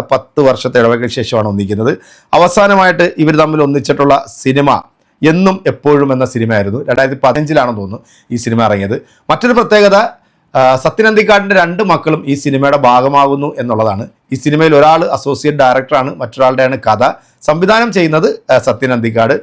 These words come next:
ആ, ഇതിൻ്റെ തിരക്കഥ എഴുതിയിരിക്കുന്നത് സോനു ടി പി ആണ്. പ്രതീക്ഷയോടെ കാത്തിരിക്കുകയാണ്. കമന്റ് ബോക്സിലൊക്കെ ഒരുപാട്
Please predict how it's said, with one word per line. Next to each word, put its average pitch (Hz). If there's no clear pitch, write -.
ആ, 131
ഇതിൻ്റെ 214
തിരക്കഥ 208
എഴുതിയിരിക്കുന്നത് 160
സോനു 180
ടി 147
പി 135
ആണ്. 123
പ്രതീക്ഷയോടെ 135
കാത്തിരിക്കുകയാണ്. 120
കമന്റ് 147
ബോക്സിലൊക്കെ 151
ഒരുപാട് 147